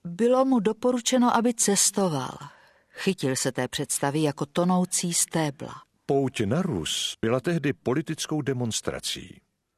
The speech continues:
Speaker 2: Maďaři se totiž, na rozdíl od Čechů,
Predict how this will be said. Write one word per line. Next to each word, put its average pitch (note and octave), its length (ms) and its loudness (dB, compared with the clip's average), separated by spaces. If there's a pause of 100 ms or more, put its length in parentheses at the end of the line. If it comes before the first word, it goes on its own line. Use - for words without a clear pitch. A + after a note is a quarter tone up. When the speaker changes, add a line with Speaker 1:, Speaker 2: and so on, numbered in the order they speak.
(300)
Speaker 2:
Maďaři C#3 500 0
se F3 180 0
totiž, - 640 -4
na G#2 160 2
rozdíl E2 400 -2
od - 180 -8
Čechů, C#3 560 -2